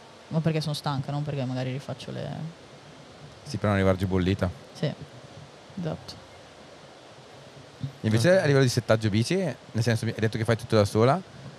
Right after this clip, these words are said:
Speaker 2: ma fai anche un po' di lavoro di preparazione prima, tipo col team, fate un po' di telemetria, robe così, lavori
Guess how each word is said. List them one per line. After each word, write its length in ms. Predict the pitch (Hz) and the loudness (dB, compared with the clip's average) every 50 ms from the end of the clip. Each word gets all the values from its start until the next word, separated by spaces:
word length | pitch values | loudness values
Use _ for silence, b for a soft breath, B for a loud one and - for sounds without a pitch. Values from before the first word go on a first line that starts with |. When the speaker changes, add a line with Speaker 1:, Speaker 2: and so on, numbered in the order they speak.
| - - | -10 -2
Speaker 2:
ma 140 | - 107 104 | 0 2 2
fai 160 | 98 - 98 | 4 4 2
anche 140 | 98 104 - | 2 2 0
un 60 | 107 98 | 2 2
po' 100 | 107 98 | 2 2
di 80 | 101 | 4
lavoro 320 | 95 98 95 92 95 98 92 | 4 4 4 4 4 2 2
di 80 | 92 92 | 2 0
preparazione 600 | 107 101 - - 101 98 - - 104 101 95 85 | 0 0 2 2 0 0 0 0 0 0 2 2
prima, 280 | 101 98 98 95 95 | 0 0 2 2 0
tipo 180 | - - 95 95 | 0 0 -2 0
col 200 | 98 104 95 90 | 0 0 0 0
team, 400 | - 101 98 95 95 95 95 92 | 0 0 0 0 0 0 0 0
fate 240 | - 101 92 - 101 | -2 -4 -4 -2 -4
un 80 | 98 | -2
po' 80 | - 104 | -2 0
di 60 | - | 0
telemetria, 640 | - 104 101 101 101 98 - 104 104 101 95 95 95 | 2 2 2 2 0 0 0 0 2 2 4 4 4
robe 200 | 101 95 98 98 | 2 2 0 -2
così, 280 | - 98 95 98 95 | -2 -4 -2 -2 0
lavori 420 | 92 95 90 92 92 92 95 95 | 0 0 0 0 0 0 0 2